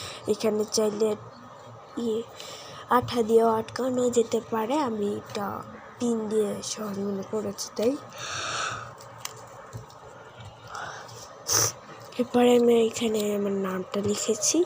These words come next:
আর এখানে একটা বুক মার্কার। এই বুক মার্কারটা বইয়ের যে কোনো কাজে সাহায্য করতে পারে। এই বুক মার্কারটা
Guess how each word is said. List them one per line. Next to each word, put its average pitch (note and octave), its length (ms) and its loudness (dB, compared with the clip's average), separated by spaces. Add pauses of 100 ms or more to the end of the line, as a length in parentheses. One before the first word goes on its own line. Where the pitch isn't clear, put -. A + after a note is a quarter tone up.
(420)
আর F3 160 0 (140)
এখানে A3 300 -2
একটা - 160 2 (100)
বুক F#3+ 140 2 (140)
মার্কার। - 360 -8 (760)
এই A3 80 6 (140)
বুক A3 220 4 (200)
মার্কারটা C4 720 4 (880)
বইয়ের A#3 400 6 (140)
যে A#3+ 160 6
কোনো A#3 160 4 (120)
কাজে G#3 240 -2 (100)
সাহায্য - 340 -10 (120)
করতে - 320 -16
পারে। - 200 -14 (2250)
এই A#3 60 0 (100)
বুক A3+ 180 -2 (160)
মার্কারটা A#3+ 680 0